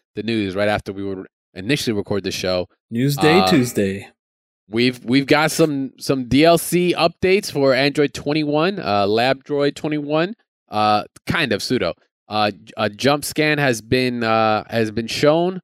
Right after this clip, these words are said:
Speaker 1: um, showing a little bit of the character right now. Uh, once again, this isn't like a video or anything. We got some, we got a, basically a copy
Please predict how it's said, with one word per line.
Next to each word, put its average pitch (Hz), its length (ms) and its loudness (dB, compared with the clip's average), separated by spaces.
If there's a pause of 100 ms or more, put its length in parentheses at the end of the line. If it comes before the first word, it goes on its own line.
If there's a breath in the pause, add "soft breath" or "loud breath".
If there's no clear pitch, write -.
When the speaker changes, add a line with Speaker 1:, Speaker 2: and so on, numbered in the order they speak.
(380)
Speaker 1:
um, 101 400 -6 (160)
showing 131 400 -2
a 101 80 -6
little 466 680 4
bit 403 160 4
of 381 140 4
the 320 80 2
character 202 420 2
right 190 240 2
now. 180 360 2
Uh, 120 360 2
once 127 240 -2
again, 123 180 0
this 113 140 -2
isn't 120 220 -4
like 107 160 -2
a 101 60 0
video 107 260 0
or 104 60 -4
anything. 104 240 -4
We 98 100 -6
got 101 160 0
some, 98 260 -8
we 101 80 -8
got 101 120 -2
a, 98 80 -2
basically 101 500 -6
a 92 100 -4
copy 110 580 -4